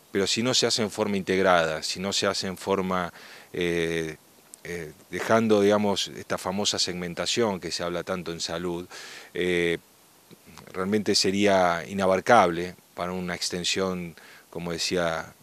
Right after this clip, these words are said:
el subsecretario recién, una extensión tan grande, eh, en todo el país, este, sería inabarcable. Entonces me parece que cuanto más ordenemos el sistema, cuanto mejor utilicemos los recursos, cuanto más nos ayudemos, cuando trabajemos juntos,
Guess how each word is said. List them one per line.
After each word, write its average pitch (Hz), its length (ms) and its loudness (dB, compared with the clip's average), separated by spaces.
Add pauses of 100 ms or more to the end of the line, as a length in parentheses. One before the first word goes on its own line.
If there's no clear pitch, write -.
(320)
el 85 280 -6
subsecretario 85 760 -2
recién, 92 300 0
una 90 100 -4
extensión 90 480 -6
tan 101 240 -2
grande, 95 640 2 (520)
eh, 80 840 -4
en 85 100 -10
todo 98 160 0
el 92 100 0
país, 101 540 2
este, 85 300 -10
sería 98 220 -2
inabarcable. 87 640 0
Entonces 90 360 -2
me 85 80 -6
parece 98 320 2
que 95 140 -4
cuanto 92 380 -2
más 113 420 2 (240)
ordenemos 104 720 2
el 90 60 -6
sistema, 85 580 -6
cuanto 78 320 -8
mejor 110 480 2 (320)
utilicemos 95 580 -4
los 85 120 -6
recursos, 90 640 -6
cuanto 85 400 -8
más 113 220 -2
nos 113 180 -6
ayudemos, 95 640 -4
cuando 78 320 -12
trabajemos 90 560 -6
juntos, 101 560 -8